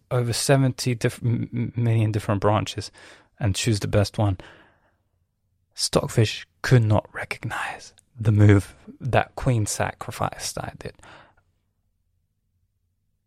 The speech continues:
And I didn't know what, br-, I just saw brilliancy. I can't, I, I bet I can't even find it. I've tried looking for it.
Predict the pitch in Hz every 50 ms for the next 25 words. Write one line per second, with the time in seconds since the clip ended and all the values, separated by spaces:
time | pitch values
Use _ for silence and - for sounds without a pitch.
0 | _ - 147 135 147 160 190 220 254 220 202 202 202 196 202 180 175 170 175 165
1 | 160 - 208 - 139 156 190 185 196 175 - - - 190 185 170 135 139 160 175
2 | 180 156 120 - - - - - 147 - - - 185 - - - 147 147 165 175
3 | - 151 151 151 190 180 156 147 - - 113 104 104 95 101 101 - - 135 143
4 | 127 110 - - - - - - - 175 170 160 131 113 107 120 - - 120 -
5 | - - 87 85 87 -